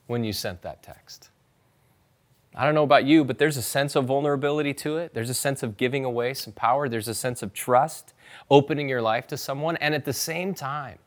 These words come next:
there's a sense of power that comes from it. A sense of, "Yeah, that's who I want to be."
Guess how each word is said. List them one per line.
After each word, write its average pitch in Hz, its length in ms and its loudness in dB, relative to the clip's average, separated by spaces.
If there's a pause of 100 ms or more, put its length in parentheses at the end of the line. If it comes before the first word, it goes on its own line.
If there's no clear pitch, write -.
(1300)
there's 135 200 6
a 135 60 -4
sense 139 340 -6
of 127 240 -10 (160)
power 180 380 -4
that 71 160 -12
comes - 240 -16
from 80 180 -16
it. - 140 -20 (760)
A 110 60 -6
sense 160 260 0
of, 123 100 -4
"Yeah, 180 240 -6
that's 131 200 -4
who 202 180 -4
I 175 80 0
want 151 220 -4
to 135 60 -6
be." 131 420 -8